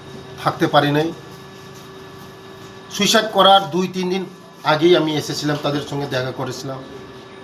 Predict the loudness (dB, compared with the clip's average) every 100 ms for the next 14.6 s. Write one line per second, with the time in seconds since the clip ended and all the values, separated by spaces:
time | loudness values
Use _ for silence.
0 | -18 -18 -18 -18 -18 -18 -20 -18 -18 -18
1 | -2 6 8 8 6 4 2 4 4 4
2 | 2 2 6 6 4 0 0 2 4 2
3 | 2 -2 -4 -10 -16 -16 -12 -4 0 4
4 | 6 6 2 -8 -18 -18 -16 -14 -12 -12
5 | -14 -16 -16 -14 -14 -14 -16 -16 -16 -6
6 | -4 2 2 2 0 0 -2 -4 -8 -14
7 | -12 -10 -10 -10 -14 -16 -16 -16 -16 -16
8 | -16 -16 -16 -16 -18 -18 -20 -20 -20 -8
9 | -8 4 6 6 4 2 4 4 4 4
10 | 4 0 -14 -16 -16 -16 -14 0 2 2
11 | 0 0 -2 -2 -2 -2 0 0 0 -2
12 | -2 -4 -6 -12 -16 -18 -18 -18 -18 -18
13 | -18 -18 -18 -18 -18 2 4 4 2 2
14 | 2 0 -2 -2 -4